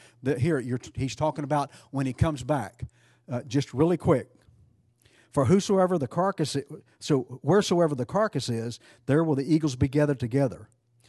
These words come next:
Immediately after the tribulation of those days shall the sun be darkened, and the moon shall not give her light, and the stars shall fall from heaven, and the powers of heaven shall be shaken.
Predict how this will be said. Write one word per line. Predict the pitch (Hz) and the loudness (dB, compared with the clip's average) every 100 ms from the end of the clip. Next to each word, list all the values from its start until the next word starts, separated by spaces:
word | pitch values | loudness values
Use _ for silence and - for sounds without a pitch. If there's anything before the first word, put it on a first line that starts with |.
| _ - | _ -6
Immediately | 135 143 170 180 160 | 2 4 4 4 4
after | 170 170 160 | 6 4 0
the | 135 | -2
tribulation | - 175 160 170 139 | 2 4 4 2 2
of | 143 | 0
those | 151 165 | 2 2
days | 139 143 143 | 2 2 2
shall | 139 | 0
the | 113 | -4
sun | 113 156 165 | 0 0 2
be | 170 | 0
darkened, | 127 120 127 | 0 -2 -4
and | 120 | -4
the | 113 | -2
moon | 143 156 | -2 -2
shall | 165 | -2
not | 151 143 | -4 -4
give | 147 | -4
her | 165 | -2
light, | 135 117 117 - - - - | -2 -4 -8 -12 -20 -20 -6
and | 131 | -2
the | 113 | 0
stars | - 156 151 | 4 4 4
shall | 147 | 0
fall | 160 160 | 0 0
from | 170 | 0
heaven, | 139 120 120 | 0 0 0
and | 110 | -4
the | 110 | -2
powers | 139 151 127 | 0 2 0
of | |
heaven | 127 147 | -2 -2
shall | 139 151 | -2 -4
be | 151 | -4
shaken. | 117 104 104 | -6 -8 -12